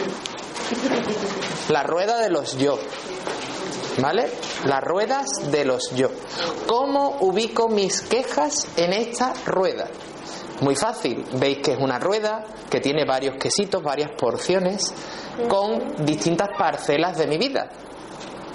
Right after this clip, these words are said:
Desarrollo personal, profesional, dinero, salud, amistades y familia, etcétera, etcétera, etcétera. Lo que voy a hacer es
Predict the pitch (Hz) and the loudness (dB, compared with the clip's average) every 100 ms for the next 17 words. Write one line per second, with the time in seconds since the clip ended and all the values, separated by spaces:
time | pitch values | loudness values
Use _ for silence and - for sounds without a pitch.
0 | - 143 185 165 127 123 110 - 123 170 | -2 0 2 0 0 0 0 -2 -2 -2
1 | 196 190 190 180 117 123 170 175 185 185 | -2 -2 0 -2 0 0 0 0 0 -2
2 | 185 180 127 123 151 170 165 170 170 123 | -2 -2 0 0 0 2 2 0 0 0
3 | 135 170 170 170 - - 131 120 127 107 | 2 4 2 0 -4 -2 -2 0 0 0
4 | 113 120 123 175 180 165 165 165 - 120 | 0 0 2 2 2 4 4 2 -2 -2
5 | - 113 92 - - 120 107 - 110 110 | 0 0 2 -2 0 0 2 0 0 0
6 | 117 98 - - - - - 143 143 135 | 0 0 -2 -4 -4 -4 0 2 4 4
7 | 117 117 - 180 190 185 - | 2 0 0 0 2 0 -4